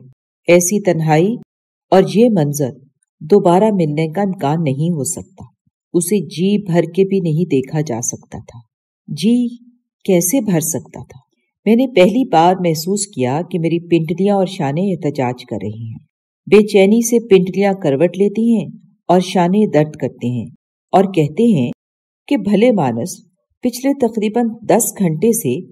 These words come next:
तुमने हमें हीजान में मुब्तला कर रखा है। दामन से चोटी तक जबले नूर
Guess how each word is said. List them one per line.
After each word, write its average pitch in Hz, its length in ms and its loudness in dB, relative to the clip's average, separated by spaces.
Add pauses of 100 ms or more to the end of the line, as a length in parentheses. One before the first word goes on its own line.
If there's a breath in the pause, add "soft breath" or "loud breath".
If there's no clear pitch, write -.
(380)
तुमने 262 260 0
हमें 240 220 4
हीजान 202 560 2
में 226 100 2
मुब्तला 156 440 -2
कर 117 220 -8
रखा - 240 -14
है। 110 160 -14 (500)
दामन 190 440 4
से 220 200 0
चोटी 202 420 2
तक 131 280 -2 (380)
जबले 202 420 2
नूर 196 240 2